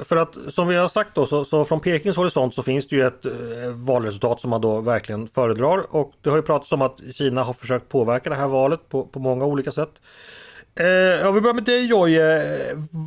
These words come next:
Hur har Kina försökt, eh, eller hur har Kina agerat för att påverka valkampanjen helt enkelt?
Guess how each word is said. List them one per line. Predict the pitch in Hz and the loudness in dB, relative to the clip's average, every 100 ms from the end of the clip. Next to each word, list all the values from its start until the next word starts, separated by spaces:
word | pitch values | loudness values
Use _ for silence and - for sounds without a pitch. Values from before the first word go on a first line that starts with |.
| 160 151 | -10 -4
Hur | 208 247 233 | 0 2 0
har | 180 196 185 | 2 2 2
Kina | - 190 160 165 160 151 - _ - _ _ | 0 0 0 2 2 2 -2 _ -20 _ _
försökt, | 156 - 147 143 139 - 123 | -2 2 2 2 0 -10 -8
eh, | 127 135 131 135 123 170 | -4 -4 -2 -2 -2 0
eller | 175 | 2
hur | 196 | 4
har | 208 | 2
Kina | - 180 160 | 0 0 2
agerat | 156 151 196 147 | 2 2 2 2
för | - | 2
att | 135 | 0
påverka | - 135 131 160 - 127 113 123 | 2 2 2 0 0 2 2 2
valkampanjen | 127 123 110 143 147 | 0 0 0 0 0
helt | 95 92 | -4 -6
enkelt? | 98 82 | -12 -16